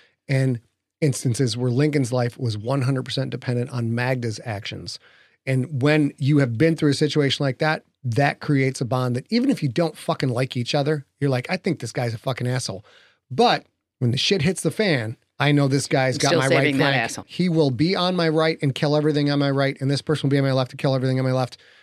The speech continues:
Speaker 1: That's the kind of bond that they have. Did they, did they fuck a bunch? Don't know yet.
Speaker 2: <laughs> Okay. Uh, okay, so Stephen Kepler asks,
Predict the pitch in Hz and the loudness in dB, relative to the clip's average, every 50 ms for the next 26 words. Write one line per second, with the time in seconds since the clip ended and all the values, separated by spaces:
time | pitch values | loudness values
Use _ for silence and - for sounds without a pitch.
0 | _ _ _ _ - 131 120 156 156 151 - - 151 - 147 135 123 113 123 120 | _ _ _ _ -4 0 2 4 4 2 2 0 0 0 0 2 2 0 0 0
1 | 123 123 117 - 127 117 117 113 - - - - _ - 131 110 185 190 165 170 | 0 -2 -2 -2 -2 -2 -2 -4 -6 -8 -18 -16 _ -6 0 2 2 4 6 6
2 | 156 147 - 139 120 156 156 139 143 135 131 - - 185 185 - 233 277 285 294 | 4 4 2 0 -2 0 2 2 2 0 0 0 -2 -4 -2 -2 0 2 2 0
3 | 277 - - _ - 370 339 349 359 349 320 185 - 285 294 - 330 330 - - | 0 -2 -6 _ 0 2 2 4 4 2 4 4 4 4 4 4 2 2 2 0
4 | 320 - - 453 - _ 440 403 - - 370 277 269 - - - - - _ _ | -2 -2 -4 -6 -4 _ -6 -8 -6 -8 -10 -12 -12 -14 -12 -12 -12 -12 _ _
5 | _ _ _ _ _ - - - - - - - - 196 180 170 165 - - - | _ _ _ _ _ -16 -14 -12 -12 -12 -8 -4 -2 0 0 0 -2 -6 -2 0
6 | 269 285 294 285 254 190 170 196 - - 220 202 - - - 220 233 262 330 339 | 0 0 2 2 0 0 0 -2 -2 -2 -2 -2 -2 -4 -4 -2 -2 0 -2 -2
7 | 349 - - 196 175 - - 175 175 180 - 156 156 151 147 151 147 - - - | -4 -2 -2 -2 -2 0 0 0 0 0 0 0 0 0 0 -2 -2 -6 -12 -16
8 | - | -18